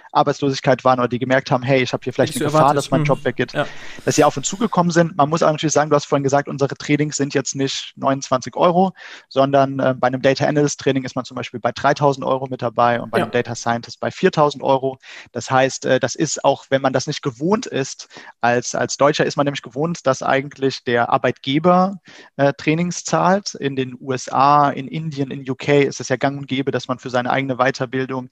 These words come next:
Speaker 1: viel investiert. Und, ähm, deswegen ist dieser Markt ja auch so ein bisschen noch, noch langsamer. Aber ich glaube, und, und das ist jetzt so die Entwicklung für uns, wir haben gemerkt, das ist kein Markt, ähm, in dem super viele Menschen diese, diese, diese Beträge sofort in die Hand nehmen werden, sondern der Hebel ist hier wirklich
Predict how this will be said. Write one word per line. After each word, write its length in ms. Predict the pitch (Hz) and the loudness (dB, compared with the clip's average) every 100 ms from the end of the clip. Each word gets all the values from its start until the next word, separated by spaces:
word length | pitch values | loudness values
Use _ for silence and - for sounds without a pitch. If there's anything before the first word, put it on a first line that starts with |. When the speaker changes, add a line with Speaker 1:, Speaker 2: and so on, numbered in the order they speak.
| _ | _
Speaker 1:
viel 240 | _ - 147 | _ -6 -4
investiert. 640 | 147 120 - - 196 - - - - - | -2 -2 -4 -2 -2 -4 -16 -20 -20 -6
Und, 360 | 131 135 127 - | -4 -4 -6 0
ähm, 260 | 131 127 | 0 0
deswegen 320 | 139 - 139 135 | -2 0 0 0
ist 100 | - | 0
dieser 160 | 139 | 0
Markt 340 | 135 135 139 - | 4 2 2 -2
ja 60 | |
auch 80 | 131 | -4
so 120 | - | -6
ein 60 | 127 | -10
bisschen 340 | 127 - 123 | -10 -8 -10
noch, 220 | 123 117 - | -10 -12 -12
noch 240 | 120 - | -14 -6
langsamer. 560 | 123 160 170 170 180 190 - - - | -4 0 0 4 2 2 -8 -18 0
Aber 120 | 131 | 2
ich 120 | 135 | 4
glaube, 480 | 139 143 151 147 143 | 4 6 6 6 4
und, 180 | - 143 | -2 -6
und 140 | 143 | 0
das 140 | 147 156 | 0 4
ist 60 | |
jetzt 180 | 156 - | 2 2
so 100 | 139 | -2
die 120 | 139 | 0
Entwicklung 380 | 139 151 - 165 | 0 -2 -2 -4
für 120 | - | -4
uns, 200 | 143 143 | -6 -2
wir 120 | - 139 | 0 2
haben 80 | |
gemerkt, 340 | 143 135 135 - - | 0 0 0 -2 -2
das 180 | 135 | -2
ist 260 | 156 147 - | -2 -8 -6
kein 280 | - 139 143 | -2 0 2
Markt, 480 | 131 127 135 - - - - _ _ | 2 2 0 -8 -20 -20 -20 _ _
ähm, 320 | 127 123 123 120 _ _ | -2 -2 -8 -18 _ _
in 120 | 131 131 | -12 -4
dem 300 | 131 131 - - | -4 -6 -14 -16
super 340 | - 156 156 | -12 -2 -2
viele 260 | - 147 135 | 0 -4 0
Menschen 440 | 135 139 - 123 - | 0 -2 -6 -12 -16
diese, 480 | 151 151 139 135 127 127 | -14 -4 -2 -2 -4 -12
diese, 160 | 131 - - | -16 -18 -16
diese 160 | 151 | -14
Beträge 480 | 147 143 - 139 139 | -12 -12 -2 0 0
sofort 340 | 131 127 147 135 | -4 0 0 0
in 120 | 131 | -4
die 80 | 117 | -4
Hand 200 | 151 - | -4 -4
nehmen 140 | 175 | -2
werden, 240 | 160 160 147 | 0 0 -2
sondern 440 | 135 147 147 143 | -4 0 0 0
der 100 | 127 | -2
Hebel 380 | 113 170 156 135 | 0 0 0 -2
ist 100 | - | -4
hier 160 | 135 | -4
wirklich 380 | 127 135 139 131 | -4 -4 -4 -4